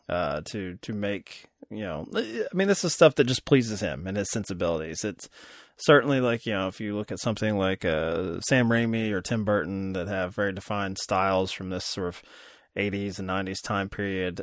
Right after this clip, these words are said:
um, this is a Joe Dante, uh, joint. So I can respect that, but I'm guessing, 'cause I was about to ask you, you apparently knew about a Sandlot trilogy <laughs> that I was unaware of. I'm assuming the next two were straight to video. Um,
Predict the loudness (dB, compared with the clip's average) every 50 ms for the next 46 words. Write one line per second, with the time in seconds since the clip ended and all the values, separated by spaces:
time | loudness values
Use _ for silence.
0 | -6 -4 -4 -2 0 0 0 -2 -2 -4 -4 -2 -4 -4 0 4 4 4 4 6
1 | 4 4 4 4 2 0 0 0 -2 -2 -2 -2 -2 -2 -4 -8 -12 -20 -20 -20
2 | -20 -20 _ _ _ -4 -4 -2 0 0 0 0 -2 -4 -6 4 6 8 10 10
3 | 8 6 2 -4 _ _ _ _ 4 6 6 6 8 6 6 6 4 2 0 -2
4 | -4 -6 -8 -10 _ _ _ _ _ -10 -6 -4 -4 2 4 4 4 4 4 2
5 | 2 2 2 2 2 2 2 2 0 0 6 6 6 8 6 4 0 2 4 6
6 | 6 6 8 10 8 8 8 8 6 4 4 4 0 -4 -4 -2 0 -2 -2 0
7 | 0 -2 -2 -2 -2 0 2 2 2 4 2 2 0 -2 -4 _ _ -2 4 6
8 | 6 6 6 4 2 -2 -4 -4 -4 -4 -4 -2 -2 -2 2 2 2 2 2 -2
9 | -4 0 4 4 4 4 2 -4 0 2 8 10 10 10 10 8 6 8 6 4
10 | 2 2 4 4 6 8 8 8 8 8 6 4 2 2 0 -6 -16 -18 -18 -20
11 | -20 -20 _ _ 0 2 2 2 2 0 0 2 2 4 4 2 2 0 4 6
12 | 6 6 6 2 -2 0 0 0 0 2 2 2 2 2 2 2 0 -4 -8 _
13 | 0 2 2 2 2 0 0 -4 -8